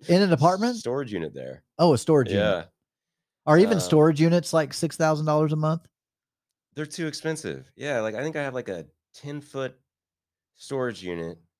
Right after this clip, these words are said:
Speaker 2: and I'm paying almost four hundred bucks a month. We're here.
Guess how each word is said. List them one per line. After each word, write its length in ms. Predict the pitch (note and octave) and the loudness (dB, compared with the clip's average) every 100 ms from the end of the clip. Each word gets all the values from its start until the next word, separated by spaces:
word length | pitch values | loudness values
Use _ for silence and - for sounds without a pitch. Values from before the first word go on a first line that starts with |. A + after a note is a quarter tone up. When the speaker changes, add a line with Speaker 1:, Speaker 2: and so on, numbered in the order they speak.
| _ _ _ _ _ _ G2 | _ _ _ _ _ _ -14
Speaker 2:
and 100 | G2 | -12
I'm 80 | |
paying 280 | F#2 A#2 G#2+ | -10 -8 -6
almost 340 | G#2+ F#2+ - - | -6 -6 -12 -10
four 180 | G#2+ | -8
hundred 220 | G#2 G2+ F#2 | -6 -8 -8
bucks 240 | F#2 - | -8 -8
a 40 | F#2 | -8
month. 300 | G2+ F#2 - _ _ _ - | -6 -8 -10 _ _ _ -16
We're 120 | G#2 | -16
here. 640 | - C#3+ D#3 A#2 F#2+ - | -12 -8 -4 -2 -4 -8